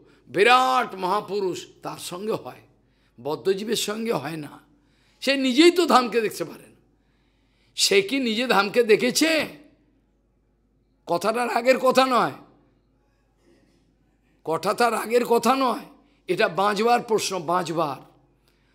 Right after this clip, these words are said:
আমরা মৃত্যু মুখে পতিত, বাঁচবার এখানে কোনো, এখানে কোনো রাগের প্রশ্ন নেই। আমি কি নিজে ধামটাকে দেখেছি? ধামকে আমার মালা করতে করতে আমি ধামকে দর্শন করতে পারি? আমি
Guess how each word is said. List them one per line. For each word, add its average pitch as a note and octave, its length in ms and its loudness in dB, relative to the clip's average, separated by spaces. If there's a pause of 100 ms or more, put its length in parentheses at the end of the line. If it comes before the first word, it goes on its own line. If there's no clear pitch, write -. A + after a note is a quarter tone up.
(140)
আমরা A3 280 2
মৃত্যু A#3+ 380 -2
মুখে C#4 280 4
পতিত, C4 280 -2
বাঁচবার A3+ 520 2
এখানে A#3+ 340 0
কোনো, A#3+ 420 -4 (300)
এখানে A#3+ 320 2
কোনো B3 220 2
রাগের G3+ 320 6
প্রশ্ন G3+ 380 0
নেই। C#3+ 180 -6 (880)
আমি A3 220 -2
কি C#4 140 -2
নিজে A#3+ 320 -2
ধামটাকে A#3+ 420 2
দেখেছি? A3+ 560 0 (1400)
ধামকে B3+ 440 0
আমার C4+ 220 2
মালা A3+ 300 2
করতে A#3+ 260 2
করতে B3 240 4
আমি C4 120 0
ধামকে A3 360 2
দর্শন A#3 380 0
করতে B3 240 2
পারি? C4+ 600 6 (800)
আমি A#3+ 380 2